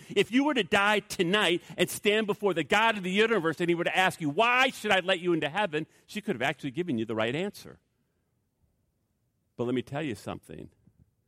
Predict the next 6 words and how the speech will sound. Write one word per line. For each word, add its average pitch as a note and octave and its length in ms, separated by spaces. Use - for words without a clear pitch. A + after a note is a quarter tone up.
She - 160
wasn't A#2 400
a F#2 40
Christian. - 580
That's A#2 180
scary. - 480